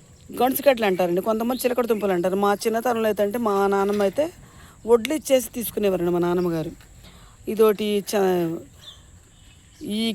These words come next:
గడ్డలు ఒకటండి, సొద్ద ఒకటి వచ్చేదండి. అట్లా రకరకాల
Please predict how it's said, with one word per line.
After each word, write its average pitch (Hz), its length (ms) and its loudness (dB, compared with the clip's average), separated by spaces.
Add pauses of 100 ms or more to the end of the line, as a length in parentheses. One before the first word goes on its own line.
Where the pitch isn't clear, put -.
గడ్డలు 214 220 4
ఒకటండి, 196 480 2 (260)
సొద్ద 202 360 -2
ఒకటి 202 180 2
వచ్చేదండి. 185 540 0
అట్లా 202 320 0 (420)
రకరకాల 240 580 4